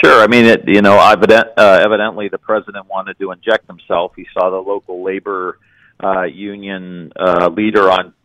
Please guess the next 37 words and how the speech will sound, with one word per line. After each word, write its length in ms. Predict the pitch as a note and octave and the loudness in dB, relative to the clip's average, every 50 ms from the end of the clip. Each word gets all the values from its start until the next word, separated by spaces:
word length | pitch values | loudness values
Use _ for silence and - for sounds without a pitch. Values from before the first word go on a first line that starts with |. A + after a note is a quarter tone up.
| _ _ | _ _
Fox 280 | G#2+ G#2 G2 - - - _ | -2 -2 -2 -4 -8 -16 _
News, 480 | G#2+ G#2 G#2+ G#2 G#2 G#2 G#2 G#2 - _ _ _ _ _ _ _ _ _ _ _ _ - | -16 -14 -12 -12 -12 -14 -16 -18 -20 _ _ _ _ _ _ _ _ _ _ _ _ -16
didn't 180 | B2+ B2 A#2 G2 | -14 -14 -10 -6
like 220 | G#2 G#2+ G#2 - - - | -6 -6 -6 -8 -10 -10
something 320 | A2+ G#2+ G2 _ G#2 G2 | -10 -10 -10 _ -14 -14
he 140 | F#2 F2+ - _ | -14 -16 -10 _
said, 380 | A#2+ A#2 A2+ A2 A2 A2 G2+ | -2 0 0 2 0 -2 -2
and 180 | G#2 G2 F2+ _ _ | -6 -12 -16 _ _
so 160 | G2+ F#2+ F2+ - G2 _ - - | -10 -10 -10 -12 -18 _ -20 -20
he 180 | _ G#2+ G#2 - - | _ -18 -18 -18 -6
started 400 | _ A2 G#2 G2+ G2 G2+ F2 _ | _ -2 0 0 -2 -4 -6 _
getting 220 | G#2+ A2 - G2+ | -4 -4 -4 -4
involved, 500 | G#2 G2 F2+ F#2+ G2 F#2+ G2 G2+ F#2+ - - | -10 -8 -4 -2 0 0 0 0 -2 -2 -2
firing 320 | G2 F#2 F#2+ F#2+ F#2 F#2 | -2 -2 -2 -4 -6 -8
off 200 | F#2 F#2+ F2+ - _ _ - - | -6 -8 -8 -8 _ _ -16 -14
tweets 220 | G#2 G2+ G2+ G2+ _ _ _ _ _ _ _ _ _ _ _ _ - | -12 -14 -14 -14 _ _ _ _ _ _ _ _ _ _ _ _ -18
against 340 | G#2 - G#2 G#2+ F#2+ E2+ _ _ | -14 -10 -10 -10 -10 -10 _ _
the 100 | - G2 | -10 -8
labor 380 | F#2+ G2+ A#2 B2+ C3 A#2 A#2+ A2+ | -4 -4 -2 -2 -2 -2 -4 -4
leader. 560 | A2+ A2+ A2+ A2 A#2 A#2 A#2 A2+ A#2 B2 - | -4 -6 -4 -2 0 0 0 0 -4 -8 -12
Uh, 300 | - - G#2+ G#2+ G#2+ G#2+ G#2 - | -8 -6 -4 -2 -2 -4 -6 -6
so 140 | - B2 B2+ | -4 -2 0
I, 100 | C3+ D#3+ - | 0 0 0
I 120 | - A#2+ C#3 | 0 0 0
don't 200 | D3+ D3+ D3+ D3+ | 0 -2 -4 -4
know 220 | C#3 C#3 D3 C#3+ C3+ | -6 -6 -6 -6 -10
exactly 400 | B2 - C#3 C3 C3 - C3 B2+ | -10 -8 -8 -8 -8 -8 -12 -10
where 220 | C3 C3+ C3+ C3 | -8 -8 -6 -6
we 100 | C3+ C3 | -8 -6
are. 240 | B2+ C3 C3 C3+ B2+ | -6 -4 -4 -4 -4
I 140 | A#2 A2 A2 | -6 -8 -10
know 160 | A#2 A2+ A2 - | -12 -14 -12 -14
we've 140 | A#2 A#2 | -18 -18
been 140 | _ A#2 A#2 | _ -20 -16
working 340 | A2+ A2+ A2+ - _ _ G#2+ | -12 -12 -14 -14 _ _ _
closely 380 | _ - A#2 A#2 - _ A#2+ G#2+ | _ -12 -10 -10 -10 _ -16 -14
with 160 | G2+ G#2 | -14 -14